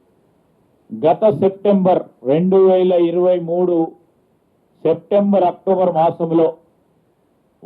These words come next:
వర్షాలు పడలేదు, దానివల్ల రిజర్వాయర్లో నీటి నిల్వ లేక, ఈ సందర్భాలన్నిటిని కూడా దృష్టిలో పెట్టుకొని సాగునీటికి సంబంధించి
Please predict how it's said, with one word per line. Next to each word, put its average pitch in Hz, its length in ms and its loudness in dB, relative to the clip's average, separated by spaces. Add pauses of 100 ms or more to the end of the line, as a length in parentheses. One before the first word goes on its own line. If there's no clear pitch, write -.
వర్షాలు 185 480 0 (1080)
పడలేదు, 165 420 0 (1500)
దానివల్ల 180 500 2 (160)
రిజర్వాయర్లో 175 560 0 (100)
నీటి 170 260 -10
నిల్వ 165 300 0
లేక, 170 160 -4 (1800)
ఈ 180 40 2 (180)
సందర్భాలన్నిటిని 190 960 -2
కూడా 175 200 -2
దృష్టిలో 160 320 -4
పెట్టుకొని 151 340 -4 (1500)
సాగునీటికి 180 800 0
సంబంధించి 175 540 -2